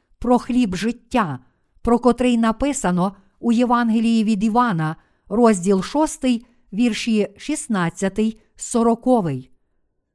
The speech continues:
Перед сьогоднішнім уривком зі Святого Письма написано, що наш Господь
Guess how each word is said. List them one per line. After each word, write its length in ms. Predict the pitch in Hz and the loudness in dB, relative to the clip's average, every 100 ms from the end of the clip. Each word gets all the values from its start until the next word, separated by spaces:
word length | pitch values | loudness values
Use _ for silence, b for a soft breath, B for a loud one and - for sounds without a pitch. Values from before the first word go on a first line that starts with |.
| _ - | _ -2
Перед 320 | 220 226 226 | 2 2 0
сьогоднішнім 800 | - 247 254 226 226 - 226 214 | 0 2 2 2 0 0 0 0
уривком 680 | 226 226 240 262 - 185 196 B B B | 0 0 0 -2 0 0 -2 B B B
зі 180 | 185 247 | -2 -2
Святого 560 | - 254 269 220 202 | 0 0 2 2 2
Письма 600 | 208 262 - 214 160 170 - b b | 0 -4 -2 -2 -2 -4 -6 b b
написано, 880 | 196 220 220 262 254 180 160 156 185 b b b b | 0 0 0 -2 -2 -4 -4 -4 -6 b b b b
що 440 | - - 240 226 214 | -10 2 4 4 4
наш 280 | 233 220 | 0 0
Господь 640 | 175 208 - - 269 180 | 0 -2 -2 -2 0 -2